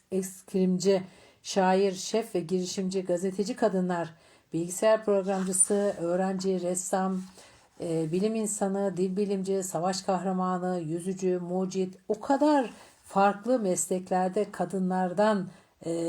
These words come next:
buraya hayat hikayelerini bir masal olarak almış ki sevgili dostlarım, Asi Kızlara Uykudan Önce Hikayeler, yabancı versiyonu da var.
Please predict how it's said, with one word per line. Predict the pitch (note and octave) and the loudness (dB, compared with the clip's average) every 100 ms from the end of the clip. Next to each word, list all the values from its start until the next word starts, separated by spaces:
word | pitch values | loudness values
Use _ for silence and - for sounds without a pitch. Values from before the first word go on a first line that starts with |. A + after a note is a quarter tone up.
| E3 D#3+ D#3 | 0 -2 -2
buraya | F#3+ G#3+ F#3+ E3 | 2 2 2 0
hayat | G3 A3 - | 2 2 0
hikayelerini | - F#3 E3+ F3 F3 E3 | -2 0 2 0 0 0
bir | F3+ | 0
masal | E3+ E3 F3+ A#3 G#3+ E3 | 0 -2 2 4 4 2
olarak | D#3+ D#3+ D#3 - | -2 -2 -4 -6
almış | F3 F#3 C#4 - | -2 0 0 -2
ki | - F#3+ G3 - | -2 -2 -2 -8
sevgili | F#3 F3 F#3 F#3+ | -4 -2 -2 -2
dostlarım, | E3+ D#3+ E3+ F3 G#3 - - - - | -2 -2 0 -2 -2 -10 -20 -20 -8
Asi | F3 F#3+ - G#3+ | -2 -2 -2 -4
Kızlara | G3+ D#3 F3 F#3 G3 | -4 -2 0 2 0
Uykudan | E3 E3 F#3 F#3+ | -2 -2 -2 -2
Önce | E3+ D#3 G3 G3 | -4 -2 -2 -2
Hikayeler, | D#3 - E3+ D#3+ D#3+ G#3 A#3+ - - _ | -6 -2 0 0 2 2 0 -12 -20 _
yabancı | F#3+ G3 A#3 A#3+ C4 A#3+ | 2 4 4 2 0 2
versiyonu | G3 G3+ G3+ A3+ A3 G#3 | 4 2 2 0 0 2
da | E3 | 2
var. | E3 G#3 | 2 0